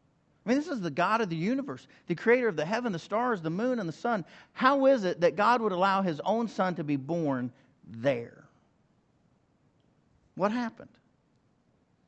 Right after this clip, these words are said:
Well, you know, in my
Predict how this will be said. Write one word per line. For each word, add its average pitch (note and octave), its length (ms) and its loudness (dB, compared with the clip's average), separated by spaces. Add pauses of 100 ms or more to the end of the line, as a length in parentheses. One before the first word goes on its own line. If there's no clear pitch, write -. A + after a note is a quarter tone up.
(1400)
Well, G#3 380 4 (340)
you G#3 120 2
know, A3+ 280 2
in F#3 180 0
my D#3+ 360 0